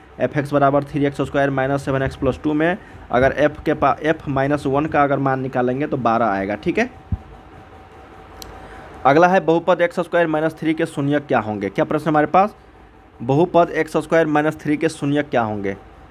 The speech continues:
शानदार प्रश्न बच्चे। देखो एक्स स्क्वायर माइनस थ्री, मैंने आपको क्या बता रखा था कि एक्स स्क्वायर माइनस थ्री बरा-, जब शून्यक बोला जाएगा तो इसके बराबर ज़ीरो कर देना है। अब देखो एक्स स्क्वायर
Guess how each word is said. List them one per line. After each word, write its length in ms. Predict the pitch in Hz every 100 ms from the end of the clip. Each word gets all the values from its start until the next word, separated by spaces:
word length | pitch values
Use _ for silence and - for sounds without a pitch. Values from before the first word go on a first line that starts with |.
| -
शानदार 320 | - 131 151
प्रश्न 260 | 156 160 156
बच्चे। 200 | 147 151
देखो 220 | 156 151
एक्स 300 | - 160 160
स्क्वायर 340 | 165 - 170 170
माइनस 420 | 131 135 151 156
थ्री, 240 | - 110 92 - - -
मैंने 180 | 131 151
आपको 180 | 151 156
क्या 180 | 160
बता 220 | 160 156 151
रखा 240 | 151 156
था 180 | 156 170
कि 200 | 170 180
एक्स 220 | 139 -
स्क्वायर 260 | 160 160 151
माइनस 240 | 151 147
थ्री 180 | 147 156
बरा-, 280 | 151 147 139
जब 280 | 127 143 131 - - -
शून्यक 340 | - 143 156
बोला 260 | 147 139 131
जाएगा 260 | 127 127
तो 120 | 156 -
इसके 260 | 127 147
बराबर 340 | 135 127 135 127
ज़ीरो 260 | 117 123
कर 200 | 123 127
देना 220 | 123 127
है। 180 | 127 147 - - - - - -
अब 160 | 151
देखो 220 | 156 170
एक्स 300 | 170 160 160 165
स्क्वायर 400 | 156 165 165